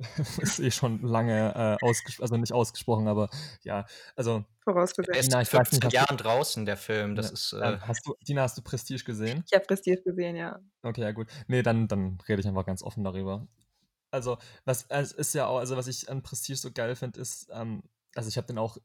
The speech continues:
Speaker 1: relativ jung gesehen und war dann voll geflasht von diesem Plot-Twist am Ende, dass, oh, es sind beides die gleichen. Und es ist nicht so, ähm, es ist nicht so auf geheim gemacht und am Ende ist es so,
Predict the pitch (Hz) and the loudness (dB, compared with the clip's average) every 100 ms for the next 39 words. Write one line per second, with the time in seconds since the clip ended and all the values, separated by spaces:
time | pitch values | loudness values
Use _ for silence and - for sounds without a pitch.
0 | _ - 120 - 117 - 127 127 113 107 | _ -4 -4 -4 -8 -4 0 0 0 2
1 | 104 104 101 - 110 104 - 104 110 120 | 4 4 0 0 0 0 -2 -2 -2 -4
2 | 110 110 - 117 - 113 101 107 113 107 | -4 -4 -4 -4 -4 -8 -8 -8 -6 -4
3 | 107 117 120 120 110 113 107 110 - - | -6 -2 -2 -2 -4 -4 -2 -2 -4 -6
4 | 117 117 120 107 110 120 139 151 - 123 | -2 -2 -2 -6 -4 -4 -2 -2 -2 0
5 | 117 131 - - _ _ _ 120 110 107 | -2 -2 -6 -20 _ _ _ -6 -4 -6
6 | - _ _ _ _ _ _ _ _ _ | -10 _ _ _ _ _ _ _ _ _
7 | 127 127 127 120 139 - 127 107 113 113 | -10 -6 -2 0 0 0 2 2 2 -2
8 | - _ _ _ 117 117 131 135 131 131 | -12 _ _ _ -4 0 0 0 0 -2
9 | - 120 110 120 120 113 123 131 | -4 -6 -4 -2 -2 -2 -2 -2